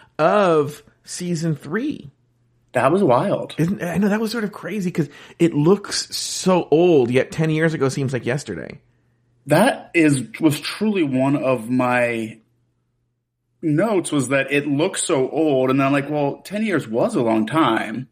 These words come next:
Speaker 1: Yeah.
Speaker 2: But at the same time, I think it, from season three to season four, the look is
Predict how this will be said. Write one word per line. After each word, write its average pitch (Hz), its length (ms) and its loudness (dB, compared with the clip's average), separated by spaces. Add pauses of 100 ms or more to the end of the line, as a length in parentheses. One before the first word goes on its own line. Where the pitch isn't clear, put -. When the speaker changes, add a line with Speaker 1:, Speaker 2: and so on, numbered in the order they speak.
(140)
Speaker 1:
Yeah. 147 320 -4
Speaker 2:
But 151 100 2
at 143 60 -2
the 151 60 2
same 165 260 2
time, 143 380 2
I 139 240 -2
think 156 220 0
it, - 240 -4 (800)
from 151 300 0
season 156 380 0
three 139 140 2
to 139 80 2
season 110 360 0
four, 143 640 -4
the 127 140 -2
look 127 260 0
is - 280 -6